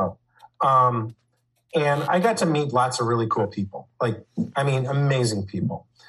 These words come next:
Um, and I did a tour of Normandy once with this French guy,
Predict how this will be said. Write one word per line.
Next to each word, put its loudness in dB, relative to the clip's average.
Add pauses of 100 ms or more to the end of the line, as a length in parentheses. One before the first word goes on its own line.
(340)
Um, 2
and 0
I 2
did 2
a 0
tour 2
of -2
Normandy 2
once -4 (360)
with -2
this 0
French -2
guy, 0